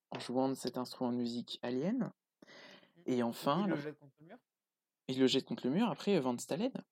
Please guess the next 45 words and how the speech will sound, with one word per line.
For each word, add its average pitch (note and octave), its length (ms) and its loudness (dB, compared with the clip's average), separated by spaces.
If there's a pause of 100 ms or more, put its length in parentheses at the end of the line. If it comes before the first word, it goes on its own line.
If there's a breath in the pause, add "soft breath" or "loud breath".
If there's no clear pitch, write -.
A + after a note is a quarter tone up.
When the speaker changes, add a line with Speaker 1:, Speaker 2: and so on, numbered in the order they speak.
(380)
Speaker 1:
Mais, C3 280 4
euh, A#2 440 0 (200)
le B2 200 4
docteur, B2 520 0 (1080)
là, C#3+ 200 4
on, C3 160 4
on B2+ 100 2
est B2 40 4
encore C3 220 4
dans C3+ 120 4
le C#3 40 2
doute, E3+ 200 4
parce - 80 -10
que - 80 -2
le B2 120 0
docteur, B2+ 460 0
euh, A#2+ 100 0 (300 loud breath)
ça A#2+ 140 -8
va A#2+ 80 0
un A#2+ 80 0
petit - 80 -12
peu C3+ 100 0
le B2 60 2
déranger B2 480 0
que - 100 -6
Van B2 180 0
Stalen C3 380 -2
ait A#2+ 60 0
jeté A#2+ 340 -2
le, G#2+ 320 -4 (220)
l'instrument - 320 -6
de A#2+ 60 0
musique. B2 380 -4 (580)
Mais C3 340 0 (180)
le A#2+ 220 0
dernier D#3 340 2
indice, C#3+ 580 -4 (540 loud breath)
c'est - 160 -4
le C3 100 6
rire D3+ 300 0
diabolique D3+ 540 2
du C#3+ 120 -4
docteur C3 460 2
lorsqu'il C3 320 0
remarque B2 400 0